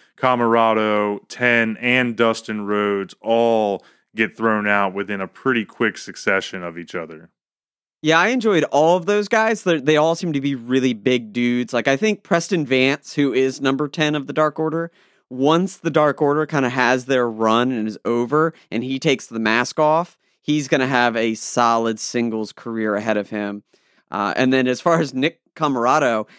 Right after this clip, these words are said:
Speaker 2: that dude looks like Jim Duggan to me.
Speaker 1: Right? Yeah. <laughs>
Speaker 2: Like,
Speaker 1: That's
Speaker 2: honestly, I was
Speaker 1: true.
Speaker 2: like, "That is a twenty twenty-one version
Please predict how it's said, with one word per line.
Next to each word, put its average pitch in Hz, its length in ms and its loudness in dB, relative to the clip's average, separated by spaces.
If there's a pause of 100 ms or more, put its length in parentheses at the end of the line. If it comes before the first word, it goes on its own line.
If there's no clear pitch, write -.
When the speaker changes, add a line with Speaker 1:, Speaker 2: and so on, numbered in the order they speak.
(120)
Speaker 2:
that 170 120 0
dude 294 200 -2
looks 160 180 0
like 135 140 -2
Jim 127 200 0
Duggan 113 360 0
to 101 60 -4
me. 95 280 -8
Speaker 1:
Right? 156 440 0
Yeah. 185 500 0
<laughs> - 20 -20 (240)
Speaker 2:
Like, 214 500 2
Speaker 1:
That's - 360 0
Speaker 2:
honestly, 202 460 2
I 190 40 4
was 180 100 2
Speaker 1:
true. 165 60 0
Speaker 2:
like, 151 280 -2
"That 165 180 4
is 185 160 0
a 170 100 2
twenty 165 360 0
twenty-one 160 500 0
version 131 600 -2